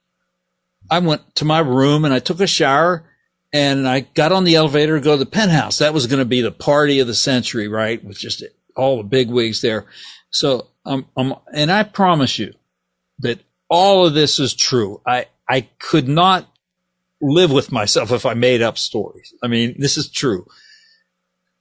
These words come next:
The elevator door, I'm on my way up to Penthouse, the elevator door opens, Billy Joel walks in, okay? Now, at that time, my hair was kinda long and curly, and hit, and Ricky used to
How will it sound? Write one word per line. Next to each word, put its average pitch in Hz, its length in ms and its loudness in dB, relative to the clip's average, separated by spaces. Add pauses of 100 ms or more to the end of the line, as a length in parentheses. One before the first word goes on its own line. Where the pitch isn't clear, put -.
The 165 160 0
elevator 220 520 4
door, 170 260 0
I'm 156 160 2
on 202 100 4
my 190 140 2
way 175 240 2
up 131 220 2
to 139 80 -14
Penthouse, 127 360 0
the 135 80 -2
elevator 147 420 0
door 123 300 2
opens, 120 400 -2
Billy 151 460 0
Joel 117 320 0
walks 92 340 -8
in, - 240 -18 (220)
okay? 131 420 -2 (460)
Now, 143 160 2
at 139 80 -4
that 220 240 0
time, 180 440 0 (120)
my 175 220 0
hair 175 260 4
was 151 160 0
kinda 139 300 -2
long 156 420 2
and 113 140 -4 (180)
curly, 170 640 2
and 120 100 -4
hit, 156 280 -4 (260)
and 135 240 -4 (180)
Ricky 220 380 0
used 175 360 2
to 160 140 -2